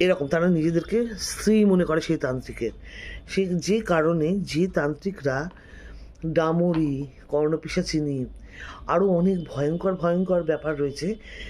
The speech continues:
যেগুলো নিয়ে কাজ করে, তারা কোনোদিন বিয়ে থা করে না, বুঝেছো তো? আর কর্ণপিশাচিনী কানে কানে গিয়ে বলে দেবে যে ওর এটা করতে হবে, ওর এটা করতে হবে, ওর এই হয়েছে, ওর এই হয়েছে, মানে, they can do anything and everything।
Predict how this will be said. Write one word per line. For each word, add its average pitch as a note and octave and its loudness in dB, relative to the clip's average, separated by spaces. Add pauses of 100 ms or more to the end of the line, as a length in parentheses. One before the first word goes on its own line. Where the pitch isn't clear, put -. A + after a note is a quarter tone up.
(160)
যেগুলো D3+ 0
নিয়ে F3+ 2
কাজ C#3 -4
করে, C3 -2 (840)
তারা E3 0
কোনোদিন F3 0
বিয়ে C3 -2
থা B2+ -8
করে A2+ -6
না, A2+ -12 (840)
বুঝেছো A#3+ -2
তো? A#2 -10 (560)
আর C3 -2
কর্ণপিশাচিনী F#3 0 (1300)
কানে F3 0
কানে G3 2
গিয়ে F#3+ 2
বলে E3 0
দেবে E3 2
যে E3+ 0
ওর F3+ 0
এটা D#3 -4
করতে C3 -6
হবে, A2 -6 (760)
ওর F3 0
এটা E3 0
করতে C3 -8
হবে, B2+ 0
ওর D#3 0
এই E3 0
হয়েছে, B2+ -2
ওর C#3 -2
এই D3 0
হয়েছে, C3+ -8 (400)
মানে, A#3+ 2
they G3 2
can A#3 6
do A3 4 (120)
anything G#3 4
and F#3+ 6
everything। D3 -2